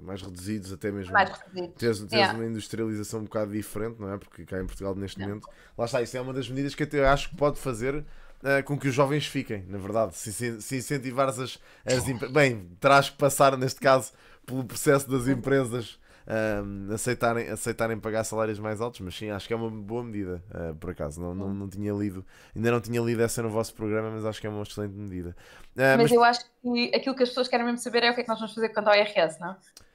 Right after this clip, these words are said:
Speaker 2: Porque é o, é o que está agora na ordem do dia.
Speaker 1: É sim, sim, acho que, acho que é uma boa, acho que é uma boa, um bom approach, sim, agora para esta pergunta.
Speaker 2: Ahm, sim, então, ah, nós achamos que era aquilo que estavas a dizer, os salários têm de subir,
Speaker 1: Sim,
Speaker 2: claramente.
Speaker 1: sim.
Speaker 2: E que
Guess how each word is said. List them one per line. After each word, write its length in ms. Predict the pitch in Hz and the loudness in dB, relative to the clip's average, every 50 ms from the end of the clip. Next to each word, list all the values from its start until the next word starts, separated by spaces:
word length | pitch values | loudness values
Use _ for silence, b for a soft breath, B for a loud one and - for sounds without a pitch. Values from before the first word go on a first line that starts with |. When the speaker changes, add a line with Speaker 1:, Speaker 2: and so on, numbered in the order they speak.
| b b b | b b b
Speaker 2:
Porque 160 | b - 196 | b 4 6
é 80 | 185 | 6
o, 40 | 185 | 6
é 180 | - - 160 202 | 6 6 6 6
o 20 | 190 | 6
que 60 | 196 | 6
está 100 | - 202 | 6 8
agora 240 | 196 190 190 196 196 | 8 8 8 8 6
na 100 | 196 190 | 6 6
ordem 280 | 190 196 196 196 202 | 6 6 4 2 0
do 100 | 196 202 | -4 -4
dia. 260 | 202 196 180 170 170 170 | -4 -4 -2 -4 -4 -2
Speaker 1:
É 140 | 175 190 190 | -2 -2 -2
sim, 260 | - - 180 160 147 | -2 -2 -2 -2 -4
sim, 360 | 147 - - 170 156 156 170 - | -4 -4 -4 -2 -2 -4 -2 0
acho 260 | 143 135 131 - - | 0 2 0 0 -2
que, 120 | - 131 | 0 2
acho 200 | 127 127 131 - | 2 2 2 0
que 60 | - 135 | -2 -4
é 40 | |
uma 160 | 127 131 131 127 | -2 -2 -4 -4
boa, 260 | 120 127 127 127 - | -2 0 0 4 4
acho 200 | 127 123 - - | 4 4 4 2
que 60 | 131 | -2
é 20 | |
uma 180 | 127 123 123 120 | 0 0 -2 -4
boa, 280 | 117 120 120 123 123 120 | -2 -2 -2 -2 -2 -2
um 100 | 120 117 | -2 -4
bom 160 | 113 120 127 | -2 0 0
approach, 360 | 120 113 117 117 113 104 - | 0 0 2 2 2 2 0
sim, 260 | - - 104 98 95 95 | -4 -6 -6 -4 -4 -2
agora 280 | 95 92 90 92 92 | -2 -2 -4 -4 -6
para 180 | 87 82 98 95 | -6 -6 -4 -4
esta 160 | 90 - 98 | -4 -6 -10
pergunta. 460 | 82 - 104 98 92 87 80 87 85 - _ _ _ _ _ _ _ _ _ _ - 214 | -10 -10 -8 -8 -10 -10 -12 -14 -16 -16 _ _ _ _ _ _ _ _ _ _ 2 4
Speaker 2:
Ahm, 640 | 226 220 220 220 220 220 220 220 220 226 220 - - - | 6 8 8 6 4 2 -2 -4 -6 -6 -6 -8 -10 -10
sim, 420 | - - 240 208 196 190 180 - - | -8 -4 -2 -2 -2 -2 -2 -4 -8
então, 480 | - 226 - 208 185 170 165 - - - _ - | -8 -6 -2 0 0 0 0 -4 -6 -12 _ 0
ah, 300 | - 220 208 202 202 196 214 | 4 6 8 8 8 6 6
nós 220 | 233 247 254 262 | 6 6 6 6
achamos 380 | 277 277 - 254 262 269 262 - | 4 4 4 2 2 2 0 -4
que 120 | - 240 | 0 4
era 140 | 202 226 226 | 4 6 6
aquilo 160 | 226 254 240 | 4 4 4
que 80 | 247 226 | 6 6
estavas 140 | 220 220 | 4 4
a 20 | 220 | 2
dizer, 140 | 202 185 165 | -2 -2 -4
os 100 | 170 - | 0 4
salários 320 | 214 214 214 220 233 220 | 6 6 6 6 4 0
têm 220 | - 240 233 226 | -2 -2 -4 -4
de 60 | 196 - | -4 -10
subir, 380 | - 202 190 185 165 - - - | -12 -8 -8 -6 -8 -8 -10 -10
Speaker 1:
Sim, 120 | - 233 | -2 2
Speaker 2:
claramente. 460 | 220 202 196 196 185 185 180 - - - _ - - | 6 6 6 6 4 2 -2 -8 -12 -14 _ -20 -12
Speaker 1:
sim. 240 | - - 104 92 90 - _ _ _ - 240 | -8 -6 -6 -6 -6 -10 _ _ _ -2 -2
Speaker 2:
E 120 | 240 240 | -2 -2
que 520 | 240 - - 269 254 233 226 - - - | -2 -4 -4 -2 0 0 0 -2 -6 -12